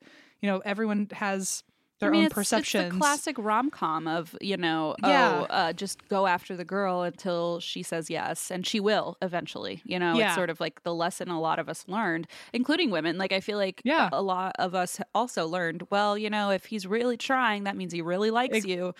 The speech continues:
Speaker 1: exactly, exactly. So I think this is, I feel like maybe we feel like as someone with a platform, as
Speaker 2: Mm.
Speaker 1: people with a platform, stalking is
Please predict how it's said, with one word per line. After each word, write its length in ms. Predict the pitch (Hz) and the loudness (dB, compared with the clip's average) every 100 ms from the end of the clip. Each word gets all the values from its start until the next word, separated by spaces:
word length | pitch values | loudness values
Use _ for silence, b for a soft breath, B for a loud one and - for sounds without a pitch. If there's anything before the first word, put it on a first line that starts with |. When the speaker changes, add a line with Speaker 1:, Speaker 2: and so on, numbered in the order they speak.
| - | -2
Speaker 1:
exactly, 540 | 226 220 277 - 175 | 0 4 2 2 -4
exactly. 500 | 170 190 214 214 196 | -2 -2 0 0 0
So 140 | 185 208 | 0 0
I 80 | |
think 240 | 202 240 233 | 2 2 2
this 180 | 233 226 | 0 2
is, 260 | 208 190 B B B B - | 0 0 B B B B -6
I 80 | |
feel 180 | 190 226 | 0 2
like 160 | 208 190 - _ _ _ | 2 0 -12 _ _ _
maybe 440 | 214 196 214 214 202 | -4 0 2 2 0
we 380 | 170 202 208 202 | 0 2 2 2
feel 400 | - 208 185 180 | 0 2 2 2
like 260 | 180 175 | 0 0
as 200 | 190 185 | -2 0
someone 640 | - 190 180 180 175 180 - | 0 -2 0 0 -2 -4 -2
with 240 | 185 - _ _ - | -4 -4 _ _ -6
a 80 | 202 | -2
platform, 680 | - 320 302 - 175 175 | 2 2 2 -2 -2 0
as 100 | 180 | 0
Speaker 2:
Mm. 60 | 202 | 0
Speaker 1:
people 200 | 220 190 | 0 0
with 140 | 180 | -2
a 60 | 180 | -2
platform, 560 | - 190 - 180 165 170 B B B B - 190 - _ - | 0 0 0 -2 -2 -4 B B B B -20 -20 -20 _ -6
stalking 600 | - 226 214 240 214 196 | 0 2 2 0 -2 -2
is 600 | 208 190 185 170 - - | 0 2 2 0 -4 -6